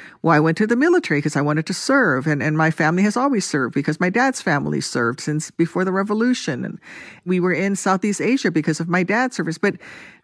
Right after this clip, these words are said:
I really was forced and encouraged by her to dig deeper into that relationship with my dad and explore it. And I think it is beneficial to the book. And I think, you know, as people read it, they're gonna see me sort of have this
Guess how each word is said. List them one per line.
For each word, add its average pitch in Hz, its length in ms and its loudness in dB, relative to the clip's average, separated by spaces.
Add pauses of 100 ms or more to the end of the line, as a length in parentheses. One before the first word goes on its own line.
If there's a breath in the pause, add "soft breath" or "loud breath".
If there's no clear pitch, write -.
I 233 140 4
really 233 560 2
was 185 200 0
forced - 680 -2 (160)
and 160 320 2 (160)
encouraged 277 480 2
by 175 120 4
her 160 160 4
to 175 160 0
dig 196 360 0
deeper 190 400 2
into 196 380 0
that 175 160 2
relationship 165 560 0
with 175 80 -2
my 165 140 2
dad 151 260 2
and 170 100 0
explore 156 520 -2
it. 269 120 -2 (320 loud breath)
And 294 160 2
I 453 160 4
think 480 440 -4
it 302 160 2
is 294 420 0 (320)
beneficial 247 580 0
to 233 140 0
the 214 100 0
book. 214 280 0
And 180 100 2
I 185 80 2
think, 208 340 -4 (120)
you 202 120 0
know, 175 120 4
as 180 120 0
people 233 280 2
read 202 280 2
it, 208 140 4
they're 175 100 2
gonna 180 260 0
see 190 300 -2
me 180 220 0
sort 214 180 -2
of 180 80 0
have 185 200 2
this 170 200 -2